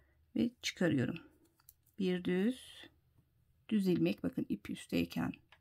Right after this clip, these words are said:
alıyorum, düz örüyorum. Tersi bakın ilmeği alırken, arka kanattan alırken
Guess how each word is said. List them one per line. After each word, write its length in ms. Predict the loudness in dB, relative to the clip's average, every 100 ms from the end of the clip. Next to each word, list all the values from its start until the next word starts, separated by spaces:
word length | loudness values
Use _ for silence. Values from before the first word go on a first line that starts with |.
| _ -6
alıyorum, 540 | 0 2 2 0 -2 -4
düz 160 | 0
örüyorum. 600 | 2 4 6 8 8 6 4 -18 _ -2 -2 -4 _ _ _ _ _ _ _ -2
Tersi 760 | 4 6 6 4 2 2 2 -4 _ -20 _ _ _ _ _ _ _ _ _ _ _ -4
bakın 260 | 0 0 2
ilmeği 560 | 4 8 8 8 6 2 0
alırken, 680 | 2 4 2 2 2 2 0 _ _ _ _ _
arka 300 | 0 0 0
kanattan 520 | 0 4 4 2 0 0
alırken 680 | 2 0 0 2 4 4